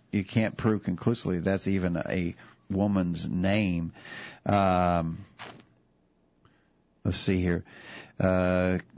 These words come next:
Chris in U K says, uh, if it applies to Junia, an apostle, I would also like to note that one of Paul's kinsmen,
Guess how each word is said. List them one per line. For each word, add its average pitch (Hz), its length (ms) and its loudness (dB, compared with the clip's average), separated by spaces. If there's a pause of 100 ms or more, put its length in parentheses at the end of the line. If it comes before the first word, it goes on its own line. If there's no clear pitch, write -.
(280)
Chris - 360 0
in 92 80 -2
U 95 100 0
K 104 240 0
says, 92 420 0 (480)
uh, 95 60 0
if 95 260 0
it 95 200 0 (140)
applies 110 440 2
to 170 100 -4
Junia, 113 460 0
an 87 80 -2
apostle, 110 460 0
I 101 80 2
would 95 160 0
also 101 760 -2
like 101 260 0
to 95 100 -2
note 98 260 -2
that - 180 -8
one 104 140 -2
of 92 180 -6
Paul's 104 380 -2
kinsmen, 95 720 -4